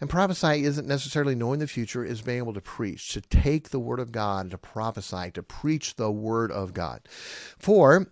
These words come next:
he that speaketh in a," quote, "unknown tongue," an unknown tongue is a language that I don't know. This is the heavenly prayer language verse. And when you see this, if you've ever thought, "Okay, that may be a heavenly prayer language,"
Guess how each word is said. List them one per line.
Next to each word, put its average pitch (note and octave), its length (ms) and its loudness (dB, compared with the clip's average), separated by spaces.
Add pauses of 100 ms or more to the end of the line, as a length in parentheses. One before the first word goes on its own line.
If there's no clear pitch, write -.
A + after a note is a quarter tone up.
he F3+ 140 8
that G#3+ 180 4
speaketh F#3+ 360 4
in D3+ 200 4
a," C#3+ 140 4
quote, D3+ 420 2
"unknown D#3 500 4
tongue," G3 420 4 (280)
an A2 140 -4
unknown D3+ 300 4
tongue D#3+ 260 2
is F#3 100 2
a F#3 120 6
language C#3+ 460 2
that E3 120 2
I C3 140 4
don't E3 220 0
know. F3+ 340 4 (400)
This G#2+ 220 -4
is D3 120 -4
the F3+ 100 2
heavenly E3+ 260 2
prayer C#3+ 240 4
language G2+ 300 0
verse. - 340 -10 (100)
And G#2 160 -4
when G2 140 -2
you A#2 140 -2
see D#3 240 -2
this, D#3+ 420 0
if G2 140 -8
you've B2 180 -2
ever B2+ 140 0
thought, A#2+ 440 -2
"Okay, A#2 240 -4
that A#2 160 -2
may F#2 160 -4
be A#2+ 140 -2
a A2+ 40 0
heavenly A#2 240 -2
prayer A2+ 220 -2
language," A#2 380 -2